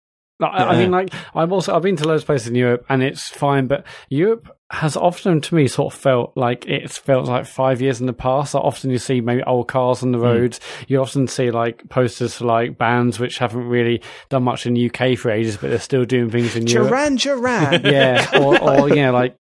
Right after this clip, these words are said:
Speaker 1: yeah, I, I've, I've artists which I'm not, I'm not gonna mention now, but I, I've definitely seen that. It's like, I went to Poland. It's like, how the, how, what year is this? Like, they're still going in anyway.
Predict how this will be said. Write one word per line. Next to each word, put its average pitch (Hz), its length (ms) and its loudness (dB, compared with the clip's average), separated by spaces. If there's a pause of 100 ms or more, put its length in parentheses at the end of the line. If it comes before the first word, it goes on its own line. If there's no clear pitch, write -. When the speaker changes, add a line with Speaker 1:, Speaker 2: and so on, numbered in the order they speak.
(120)
Speaker 1:
yeah, 131 200 -2
I, 139 280 2
I've, 139 100 -4
I've 117 180 -2
artists 113 340 -4
which 131 140 -14
I'm 113 120 -6
not, 110 100 -8
I'm 110 120 -6
not 113 100 -8
gonna 113 100 -6
mention 110 260 -8
now, 113 120 2
but 117 100 2
I, 139 240 2
I've 131 80 2
definitely 131 280 2
seen 127 200 0
that. 113 100 -2
It's - 100 -6
like, 117 80 2
I - 20 2
went 131 160 0
to 113 60 -6
Poland. 117 400 0
It's 107 60 -6
like, 127 140 0
how 202 300 -2
the, 226 160 -6
how, 185 360 -4
what 180 280 0
year 180 160 2
is 151 100 2
this? 120 180 0
Like, 131 120 0
they're 135 160 2
still 135 200 0
going 113 300 0
in 113 140 -2
anyway. 113 300 -2